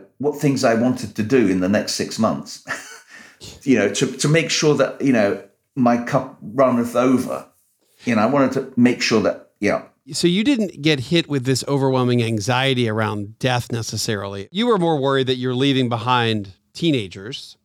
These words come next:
Speaker 2: as a parent. And were you also, though, was it, though, the thinking, "Okay, it's so definitive, I really only have six months. What can I do in these next six months?"
Speaker 1: Yes.
Speaker 2: Without, without necessarily a whole lot of anxiety around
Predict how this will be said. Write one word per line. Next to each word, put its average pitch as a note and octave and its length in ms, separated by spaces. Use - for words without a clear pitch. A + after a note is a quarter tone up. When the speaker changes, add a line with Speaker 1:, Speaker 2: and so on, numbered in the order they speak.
Speaker 2:
as A#2+ 140
a G#2+ 40
parent. C3 580
And D#3 440
were D3 140
you D#3+ 200
also, F#3 560
though, C#3 640
was D#3+ 460
it, E3+ 240
though, C#3+ 200
the C3 240
thinking, C3+ 360
"Okay, B2 300
it's A2 160
so E3 180
definitive, B2 600
I B2 60
really D3 300
only B2+ 240
have A#2+ 200
six - 280
months. A#2 400
What C3+ 400
can D#3+ 180
I C3 160
do C3 560
in C#3 200
these C3+ 260
next B2+ 220
six C3 240
months?" C3 540
Speaker 1:
Yes. C3+ 340
Speaker 2:
Without, E3+ 300
without F3 500
necessarily F3+ 560
a D#3 80
whole D#3+ 180
lot D3+ 180
of D3 60
anxiety C#3 640
around B2+ 640